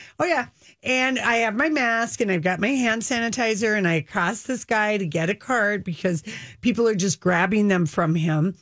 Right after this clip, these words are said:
And I'm so traumatized <laughs> at all the people, and I'm fogging up.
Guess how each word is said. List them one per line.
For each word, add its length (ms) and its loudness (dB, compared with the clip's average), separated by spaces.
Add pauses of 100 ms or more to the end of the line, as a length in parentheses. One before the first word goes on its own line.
(720)
And 180 2
I'm 120 2
so 260 2
traumatized 1120 0
<laughs> 40 -18
at 100 4
all 180 2
the 120 2
people, 340 0
and 160 0
I'm 120 0
fogging 540 0
up. 280 0